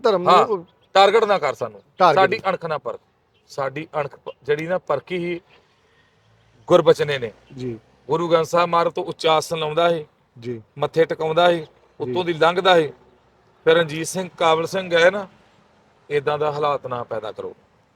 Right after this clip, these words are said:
Speaker 2: ਕਿ ਜਿਹਦੇ ਨਾਲ ਪੰਜਾਬ ਦਾ ਮਾਹੌਲ ਖਰਾਬ ਹੋਵੇ। ਕਿਉਂਕਿ ਵੇਖੋ, ਜਿਹੜੇ ਸਿੱਖ ਆ, ਹਮੇਸ਼ਾ ਤੁਹਾਡਾ ਭਲਾ ਮੰਗਦੇ ਆ। ਤੁਸੀਂ ਸਿੱਖਾਂ ਨੂੰ ਹਮੇਸ਼ਾ ਉਜਾੜਨ ਦੀ ਕੋਸ਼ਿਸ਼,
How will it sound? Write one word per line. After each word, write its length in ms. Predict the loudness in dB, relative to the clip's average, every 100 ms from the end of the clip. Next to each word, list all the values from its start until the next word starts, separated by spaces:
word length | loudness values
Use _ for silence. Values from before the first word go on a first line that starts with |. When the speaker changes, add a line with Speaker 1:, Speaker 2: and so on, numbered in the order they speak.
| _ -14
Speaker 2:
ਕਿ 100 | -4
ਜਿਹਦੇ 240 | -2 0
ਨਾਲ 140 | 0 -2
ਪੰਜਾਬ 340 | -2 -4 -4
ਦਾ 100 | -6
ਮਾਹੌਲ 320 | -6 -4 -4
ਖਰਾਬ 300 | -4 -4 -2
ਹੋਵੇ। 300 | -2 -2 -4 -8 _ _ _
ਕਿਉਂਕਿ 260 | -4 -2 -4
ਵੇਖੋ, 240 | -2 -2
ਜਿਹੜੇ 280 | -2 -2 -2
ਸਿੱਖ 300 | -4 -4 0
ਆ, 180 | 0 -2 _ _ -10
ਹਮੇਸ਼ਾ 320 | -6 -4 -2
ਤੁਹਾਡਾ 240 | -2 -2 -2
ਭਲਾ 280 | 0 0 0
ਮੰਗਦੇ 360 | -4 -10 -10
ਆ। 80 | -10 _ _ _ _ -6
ਤੁਸੀਂ 180 | -4
ਸਿੱਖਾਂ 320 | -4 -4 -2 -2
ਨੂੰ 200 | -2 -8 -8
ਹਮੇਸ਼ਾ 260 | -6 0 0
ਉਜਾੜਨ 360 | 2 0 0
ਦੀ 80 | -4
ਕੋਸ਼ਿਸ਼, 320 | -6 -8 -8